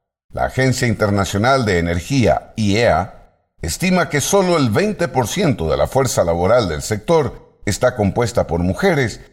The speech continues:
y menos del quince por ciento ocupa cargos directivos.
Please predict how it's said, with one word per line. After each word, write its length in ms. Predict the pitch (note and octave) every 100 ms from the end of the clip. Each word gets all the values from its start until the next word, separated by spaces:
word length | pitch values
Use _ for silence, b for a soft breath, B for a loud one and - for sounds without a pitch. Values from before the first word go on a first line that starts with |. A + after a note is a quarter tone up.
| _ -
y 100 | D3+
menos 340 | F#3+ G3+ F3+
del 200 | D3+ B2
quince 340 | - G#3+ F#3 F3
por 220 | A2+ G#2+
ciento 420 | - D#3 A#2+ E3+
ocupa 420 | C3+ - A2+ G#2+ -
cargos 360 | A2 F#2+ F2+
directivos. 840 | D#2+ D#2+ - - E2+ - - -